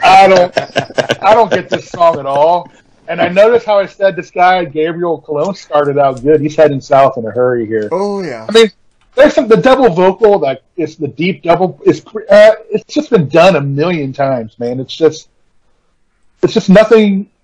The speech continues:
Speaker 1: innovative, inspiring, or any good, man. Like I said, man, this fucking kills me to rag on George Lynch 'cause I love the fucking guy. I always have, man.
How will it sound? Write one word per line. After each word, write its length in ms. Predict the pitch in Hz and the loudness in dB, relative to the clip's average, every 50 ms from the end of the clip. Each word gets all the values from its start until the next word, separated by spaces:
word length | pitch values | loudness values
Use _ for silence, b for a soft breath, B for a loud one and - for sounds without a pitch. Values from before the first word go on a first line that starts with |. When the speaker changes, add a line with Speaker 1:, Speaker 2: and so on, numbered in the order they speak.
| _ _ - | _ _ -4
Speaker 1:
innovative, 520 | 185 196 196 165 190 185 185 175 170 151 | -2 -2 0 2 4 4 4 4 2 0
inspiring, 760 | 147 143 - - - 160 151 160 165 170 170 175 175 175 170 | -2 -6 -8 -12 -4 0 2 2 4 2 2 0 -2 -4 -4
or 100 | 151 139 | -6 -6
any 200 | 139 156 156 147 | -6 -6 -6 -8
good, 480 | 131 110 104 143 151 143 117 101 98 107 | -10 -6 0 2 2 2 2 -2 -8 -14
man. 340 | 110 113 - 135 160 214 - _ | -14 -12 -12 -8 -8 -10 -10 _
Like 160 | - 226 - 233 | -8 -6 -6 -6
I 60 | 202 | -8
said, 320 | - - - 208 175 156 | -8 -2 0 2 2 2
man, 120 | 160 170 180 | 0 -4 -6
this 220 | 190 - - - _ _ _ | -6 -8 -10 -18 _ _ _
fucking 360 | - 254 226 - 190 151 139 | -2 -2 0 -2 -4 -4 -4
kills 340 | 143 - 214 202 185 151 139 | -4 0 4 4 4 4 2
me 300 | 131 123 117 107 104 - _ _ _ _ _ _ _ _ _ | 0 -2 -2 -4 -4 -10 _ _ _ _ _ _ _ _ _
to 80 | - 143 | 2 4
rag 280 | 156 160 156 151 143 | 6 6 6 6 4
on 140 | 147 139 135 | 2 2 0
George 340 | 117 147 139 135 123 117 135 | 0 -2 -2 -2 -4 -6 -8
Lynch 140 | 131 120 - | -12 -12 -8
'cause 100 | 123 123 | -6 -4
I 60 | 127 | -2
love 240 | 131 139 151 156 151 | 2 4 4 4 2
the 60 | 120 | 0
fucking 340 | - - 139 120 135 123 120 | -2 -4 -4 -4 -4 -10 -6
guy. 200 | 123 113 110 110 | -6 -4 -4 -2
I 40 | 120 | 0
always 280 | 135 147 147 147 139 - | 2 2 2 2 0 -2
have, 360 | - 139 123 113 110 104 101 | -2 -2 0 0 -2 -4 -8
man. 320 | 104 107 104 107 113 117 | -14 -14 -14 -14 -14 -16